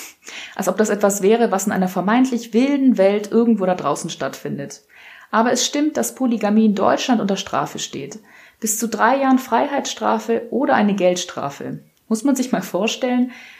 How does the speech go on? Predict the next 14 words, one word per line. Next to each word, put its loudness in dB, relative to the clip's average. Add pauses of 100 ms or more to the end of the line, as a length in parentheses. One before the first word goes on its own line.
stand 2
nicht 0
auch 0
mal 4
Homo- 4
oder 4
Bisexualität -2
unter -4
Strafe? -6 (580)
Aber 2
es 0
stimmt 2
natürlich -2
auch. -6